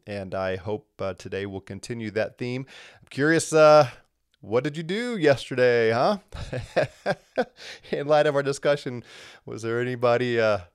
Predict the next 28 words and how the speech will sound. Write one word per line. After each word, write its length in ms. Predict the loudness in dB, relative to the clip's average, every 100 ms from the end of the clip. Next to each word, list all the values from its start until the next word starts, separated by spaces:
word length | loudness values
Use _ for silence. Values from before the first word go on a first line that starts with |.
| _ _ -20 -20
finding 440 | _ 6 8 6 2
yourself 500 | -2 2 6 4 4
evaluating, 840 | 4 8 8 6 4 2 0 -8 _ _ -20
uh, 440 | -18 -16 -14 -14 -14
the 460 | -16 -14 -10 -10 -12 _
service 1000 | -10 -8 -6 -2 2 2 0 -4 -6 -14 _ _ _ -8
in 60 |
light 180 | -4 -4
of 80 | -4
some 160 | -10
things 220 | -8 -8 -6
we've 100 | -6
been 100 | -2
talking? 460 | 0 -2 -6 -14 -8
Anyway, 320 | -4 -2 -2 -6 _ _ _ _ -20 -20 -10
my 120 | -4
goal 260 | 2 2
is 140 | 2 -2
not 320 | -4 -4 -6
to 200 | -8 -8
cause 460 | -4 0 2 0 -4 -18 -20 _ -6
disruption, 800 | -2 -2 4 4 4 -2 -2 -6 -14
but 380 | -6 -2 -2 -6
to 220 | -6 -4
help 240 | -4 -4
us 120 | -6
to 120 | -10 -14
think 520 | -10 -12 -12 -18